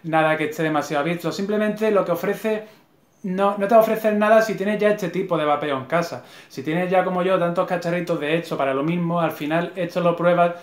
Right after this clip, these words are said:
te lo compras pues porque te apetece, porque te apetece trastear, porque es bueno, porque sabes que no vas a tirar el dine-, el dinero, pero que tampoco vas a tener algo que vaya a entrar directamente, eh, en la creen de la creen de tu colección. No se, no, no se puede.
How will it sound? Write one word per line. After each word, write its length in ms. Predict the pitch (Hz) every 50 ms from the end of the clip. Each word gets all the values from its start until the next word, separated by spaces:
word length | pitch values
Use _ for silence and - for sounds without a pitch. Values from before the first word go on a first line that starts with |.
| - - - _
te 60 | -
lo 120 | 156 151 151 156
compras 320 | 180 185 180 180 190 180
pues 120 | 170 160 -
porque 340 | - 165 160 160 170 165 160
te 80 | 160 160
apetece, 460 | 156 165 165 160 196 190 - 165 147
porque 180 | 151 151 151
te 80 | 151 156
apetece 400 | 156 165 170 175 190 180 185 170
trastear, 580 | - 170 165 151 - - 151 143 147 160 160 156
porque 260 | 160 143 - 170 180
es 120 | 175 147
bueno, 260 | 147 160 160 165 170
porque 200 | 165 160 147 147
sabes 340 | 131 - 170 170 185 180 180 - - - - -
que 100 | 170 160
no 120 | 165 175
vas 180 | 190 190 - 190
a 80 | 175
tirar 220 | 175 170 185 185 180
el 140 | 175 185
dine-, 300 | 185 185 190 196 202 202
el 80 | 190 180
dinero, 380 | 180 185 202 196 190 190 196 - - - - - - - _ -
pero 240 | 165 165 160 156
que 80 | 160 160
tampoco 400 | 160 156 147 139 170 175 185 196
vas 180 | 190 185 180 190
a 60 | 175
tener 260 | 185 185 190 190 185
algo 220 | 180 180 180 185
que 100 | 170 170
vaya 380 | 165 165 165 165 160 160 160 160
a 80 | 160 156
entrar 680 | 160 151 151 147 139 160 165 165 165 156 170 175 175
directamente, 680 | 156 160 160 156 - - 160 156 160 165 170 160 - 160 156 151 151 160 165 151 151 143 143 143 143 139
eh, 80 | 131 135 - - - - _ -
en 120 | - 143
la 120 | 139 143 139
creen 200 | 143 151 147 143
de 40 |
la 120 | 135 131 127
creen 240 | - 139 165 185 170
de 100 | 147 127
tu 400 | - 135 131 131 131 127 127 127
colección. 600 | 135 127 123 - - 151 170 190 175 139 120 117
No 80 | 117 123
se, 80 | 127 127
no, 360 | 123 120 120 123 131 139 -
no 120 | 139 123 123
se 120 | - 123
puede. 480 | - 151 180 180 156 131 - - -